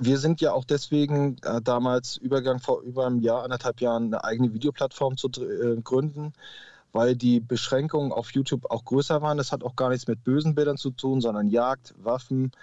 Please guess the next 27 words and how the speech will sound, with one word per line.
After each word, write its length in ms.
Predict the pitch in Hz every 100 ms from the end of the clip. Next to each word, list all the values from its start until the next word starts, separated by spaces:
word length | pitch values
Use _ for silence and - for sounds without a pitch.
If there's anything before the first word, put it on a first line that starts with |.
| - - -
im 120 | 113
Internet, 440 | 117 127 127 127 123
das 160 | 117
wird 160 | 123 -
reglementiert. 720 | 120 113 101 98 139 175 - _ - - -
Aber 380 | 113 123 127 127
ich 180 | 117
hab, 100 | 147 -
ähm, 280 | 127 131 123
auch 240 | - 123 -
mal 380 | 123 117 117 - -
böse 380 | 117 139 147 147
Kommentare, 840 | 131 117 110 131 160 170 175 180 - _ 131
die 100 | 127
dann 220 | 127 120
auch 200 | 117 123
mal, 460 | 120 117 120 117 117 _ _ _ - _ -
äh, 160 | 113
sag 160 | 110 120
mal, 220 | 113 110
in 140 | 110 120
Richtung 380 | 131 131 123
strafrechtliche 1200 | 117 113 120 151 - - 143 139 156 - 147 147 123
Handlungen 380 | 127 143 143 139
gehen, 220 | 135 127
Beleidigungen, 920 | 110 104 127 135 127 131 131 131 131 - _ -
auch 180 | - 101